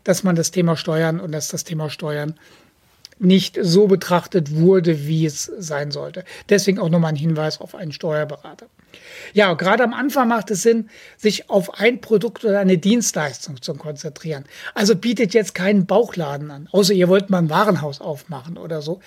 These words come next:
sondern fokussiert euch auf eine oder zwei Sachen, aber die macht richtig gut. Werdet da zum Experten auf eurem Gebiet. Das geht auch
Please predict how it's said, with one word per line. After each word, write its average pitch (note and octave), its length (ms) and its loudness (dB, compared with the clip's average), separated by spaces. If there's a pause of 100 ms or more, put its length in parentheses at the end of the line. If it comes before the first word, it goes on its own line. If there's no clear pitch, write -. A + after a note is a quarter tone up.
(260)
sondern F#3+ 280 2
fokussiert G#3+ 640 -4
euch A#3+ 220 -2 (300)
auf F#3+ 340 -2
eine A#3+ 500 -2 (260)
oder F#3+ 260 4
zwei F#3 340 2
Sachen, F3 320 -2
aber F3 200 0
die G#3 240 -2
macht G3+ 360 -4
richtig F#3+ 380 -8
gut. E3+ 300 -6 (760)
Werdet G#3 380 4
da G#3 160 2
zum G3+ 160 -4
Experten G3 580 0
auf D#3 160 -6
eurem E3 280 2
Gebiet. F3 460 -2 (320)
Das F#3 200 0
geht A3+ 260 0
auch G#3 420 0